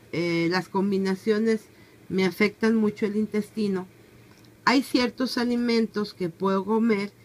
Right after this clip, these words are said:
y ciertos alimentos que no puedo comer, porque me, me altera completamente mi intestino, porque tengo colitis, tengo intestino irritable y muchas combinaciones no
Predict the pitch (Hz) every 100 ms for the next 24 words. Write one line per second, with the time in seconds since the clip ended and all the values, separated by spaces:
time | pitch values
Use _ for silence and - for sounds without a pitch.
0 | - - - 170 190 175 190 175 185 180
1 | 175 170 175 - 180 170 190 262 - 190
2 | 170 165 151 214 226 160 - - - -
3 | - 170 165 180 175 180 180 175 170 170
4 | - - 175 185 185 185 - 214 220 226
5 | 202 165 185 175 196 185 175 190 190 -
6 | 180 208 220 202 185 190 175 170 - 208
7 | 220 180 160 - - - - - - 165
8 | 160 180 170 190 185 180 185 208 226 240
9 | 226 - 220 226 - - - - - -
10 | 170 160 180 180 190 190 - 190 202 214
11 | 220 226 226 214 208 220 - - - -
12 | 165 170 175 220 202 202 180 165 160 156
13 | 180 165 185 180 - 196 190 190 208